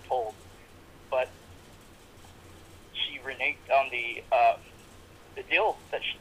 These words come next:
cut with these things. And when she did, they decided to terrorize me instead, due to the fact that,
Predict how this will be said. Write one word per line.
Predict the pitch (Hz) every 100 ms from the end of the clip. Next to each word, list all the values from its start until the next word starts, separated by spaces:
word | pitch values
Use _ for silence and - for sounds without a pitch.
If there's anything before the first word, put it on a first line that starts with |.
| -
cut | 185
with | - -
these | - -
things. | - 117 - - - - - - - - - - - - - -
And | 120 117 - - - - - - - - - - - - - - - - - - - - - -
when | 156 -
she | 139
did, | - 175 139 - - - - - - -
they | 143 131 131 131 -
decided | - 135 135 - -
to | 127 123 123 - - - - - - - - -
terrorize | 147 127 127 - 170
me | 220 135
instead, | 151 - 170 139 - - - - - - - - - - - - - - - - -
due | 143
to | -
the |
fact | - 127 117 -
that, | 107 110